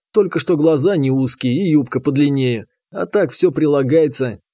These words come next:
Имба в который раз ее в потенциальные кандидатуры в гарем причислил.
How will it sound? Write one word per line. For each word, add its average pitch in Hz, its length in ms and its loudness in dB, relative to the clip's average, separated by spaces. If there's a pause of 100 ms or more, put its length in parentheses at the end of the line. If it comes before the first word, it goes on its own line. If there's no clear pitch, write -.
(100)
Имба 170 380 0
в - 60 -16
который 185 400 0
раз 165 260 0
ее 139 140 0
в - 80 -8
потенциальные 156 600 0
кандидатуры 151 720 0
в 110 60 -4
гарем 151 340 0
причислил. 143 680 -2